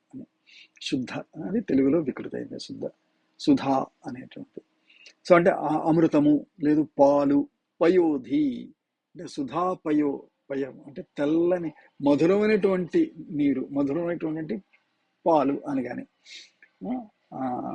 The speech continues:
క-, మనము క్షీరసాగరము అనుకోవచ్చు. పయోధి, ధి అంటే ధరించేటటువంటిది. సుధా పయోధి సిత తామర, సిత అంటే తెల్లని, తామరస,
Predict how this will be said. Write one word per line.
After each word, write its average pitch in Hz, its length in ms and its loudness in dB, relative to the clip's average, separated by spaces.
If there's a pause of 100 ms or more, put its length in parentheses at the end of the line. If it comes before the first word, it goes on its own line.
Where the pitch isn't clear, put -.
(540)
క-, 127 240 0 (340)
మనము 123 340 -2 (100)
క్షీరసాగరము 151 920 4
అనుకోవచ్చు. - 460 -14
పయోధి, 151 600 4 (320)
ధి 170 240 0
అంటే 139 220 -4
ధరించేటటువంటిది. 127 1080 -8 (380)
సుధా 147 360 -2
పయోధి 135 680 -2 (600)
సిత 202 180 -2 (200)
తామర, 143 720 0 (480)
సిత 175 240 -2
అంటే 175 400 -2 (200)
తెల్లని, 131 400 -6 (160)
తామరస, 147 580 -2